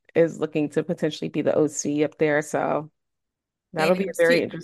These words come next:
Speaker 2: yeah, he
Speaker 1: interesting.
Speaker 2: did announce to U C L A that he's leaving. He, I saw that announcement today.
Speaker 1: Alrighty, so just touching on those topics, I mean, it's, it's wrapping up, and just like it wrap-, we wrap up the,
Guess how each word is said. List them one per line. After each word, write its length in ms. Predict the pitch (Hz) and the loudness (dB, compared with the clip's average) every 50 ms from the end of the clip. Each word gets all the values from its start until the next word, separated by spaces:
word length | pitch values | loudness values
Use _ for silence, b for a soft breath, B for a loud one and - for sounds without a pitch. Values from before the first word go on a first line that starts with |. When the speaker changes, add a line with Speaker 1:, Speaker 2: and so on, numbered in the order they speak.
| - | -8
Speaker 2:
yeah, 120 | 190 185 170 | -6 -6 -4
he 160 | - - - | -4 -4 -6
Speaker 1:
interesting. 80 | 190 160 | -6 -4
Speaker 2:
did 160 | 196 196 196 | -4 -2 -2
announce 340 | 208 202 202 196 196 190 - | -2 -2 -4 -4 -6 -6 -8
to 80 | - 196 | -8 -8
U 120 | 190 190 | -10 -10
C 180 | 190 - - 190 | -10 -8 -6 -4
L 160 | 180 175 180 | -4 -2 -2
A 100 | 180 175 | -2 -4
that 140 | 175 175 180 | -4 -6 -8
he's 200 | 185 180 180 - | -10 -12 -12 -10
leaving. 500 | 170 175 180 175 185 185 180 180 185 185 _ _ _ _ _ _ _ _ | -10 -10 -10 -10 -10 -10 -10 -12 -14 -16 _ _ _ _ _ _ _ _
He, 200 | - 196 190 - - - - 165 - - | -10 -10 -10 -10 -10 -12 -12 -6 -4 -2
I 80 | - - | -2 -2
saw 200 | - - 202 185 | 0 -2 -2 0
that 160 | 175 175 170 | 0 0 -2
announcement 500 | 170 170 170 165 160 - - 165 - - | -2 -4 -6 -8 -8 -8 -10 -12 -14 -14
today. 400 | - 180 165 165 160 - 175 - _ _ _ _ _ _ _ _ _ - 151 151 - _ _ _ _ _ _ _ _ _ _ _ _ _ _ _ _ _ B B B B B B B _ - | -12 -10 -8 -8 -8 -8 -12 -14 _ _ _ _ _ _ _ _ _ -20 -20 -20 -20 _ _ _ _ _ _ _ _ _ _ _ _ _ _ _ _ _ B B B B B B B _ -2
Speaker 1:
Alrighty, 380 | 185 208 247 247 240 220 151 | 0 0 2 2 0 0 0
so 260 | - - - 196 190 | 0 4 6 6 6
just 240 | 185 185 226 226 - | 8 6 4 2 2
touching 240 | - - - - 170 | 0 -2 -2 -2 -4
on 140 | 156 151 160 | -4 -4 -4
those 160 | 165 165 165 | -4 -6 -6
topics, 420 | - - 165 160 - 170 165 - | -4 -4 -4 -2 -2 -4 -4 -2
I 60 | - 165 | -2 -2
mean, 220 | 180 175 180 185 | 0 0 0 -2
it's, 200 | 190 190 - - _ | -2 -2 -6 -6 _
it's 180 | 165 175 - - | -4 -4 -2 0
wrapping 360 | 208 208 220 214 - 226 202 | 2 2 2 2 2 2 2
up, 160 | 180 180 180 | 2 2 2
and 120 | 180 175 175 | 0 2 2
just 200 | 220 339 370 - | 2 0 0 -2
like 120 | 508 466 | -4 0
it 160 | - 175 165 | 0 0 0
wrap-, 280 | 175 170 175 175 - - | 2 0 -2 -2 -2 -4
we 140 | 175 190 180 | -2 -2 0
wrap 340 | 170 175 175 175 170 - | 2 4 2 2 4 2
up 220 | 175 170 165 165 - | 2 2 2 0 -2
the, 460 | 165 165 170 160 160 156 156 135 101 | -2 -2 0 0 0 -2 -4 -6 -6